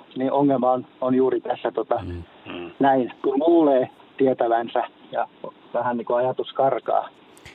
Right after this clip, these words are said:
Speaker 2: Niin ja tostakin nyt,
Speaker 1: Tämmönen nyt tuli.
Speaker 2: ton, tostakin, tos-, tossakaan ei käynyt siis kuinkaan, että löysitte sitten aikanaan oikean
Speaker 1: No se oli,
Speaker 2: paikan.
Speaker 1: joo, se oli, mut se oli ihan niinku kolikoheitto, että, että vasemmalle vai oikealle.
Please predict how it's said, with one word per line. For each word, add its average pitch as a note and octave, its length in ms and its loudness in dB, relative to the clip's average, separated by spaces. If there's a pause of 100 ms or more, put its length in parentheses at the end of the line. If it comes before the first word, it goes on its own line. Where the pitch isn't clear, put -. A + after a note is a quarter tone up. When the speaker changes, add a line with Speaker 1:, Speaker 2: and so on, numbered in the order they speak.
(260)
Speaker 2:
Niin A2+ 100 2
ja A#2 60 4
tostakin C3 440 4
nyt, A#2 60 6
Speaker 1:
Tämmönen F#3 240 4
nyt D#3+ 160 0
tuli. C3+ 100 0
Speaker 2:
ton, C#3+ 200 6
tostakin, C3 560 2
tos-, C3+ 180 2
tossakaan A#2 480 -2
ei G#2+ 100 0
käynyt G2+ 300 0
siis F#2+ 180 -6
kuinkaan, E2 440 -6
että F2+ 240 -8
löysitte F2 400 -6
sitten E2 320 -10
aikanaan E2 420 -14 (800)
oikean G#2 320 2
Speaker 1:
No - 60 2
se - 60 0
oli, C4 200 2
Speaker 2:
paikan. F4+ 240 0
Speaker 1:
joo, A#3+ 300 4
se B3+ 80 2
oli, G#3 220 0
mut G3+ 140 -4
se A#3+ 80 2
oli A3+ 140 4
ihan A3+ 180 4
niinku A3 180 0 (380)
kolikoheitto, E3+ 720 2
että, C#3 260 0 (400)
että D#3 160 2
vasemmalle F3 460 4
vai F3 140 4
oikealle. D3+ 520 2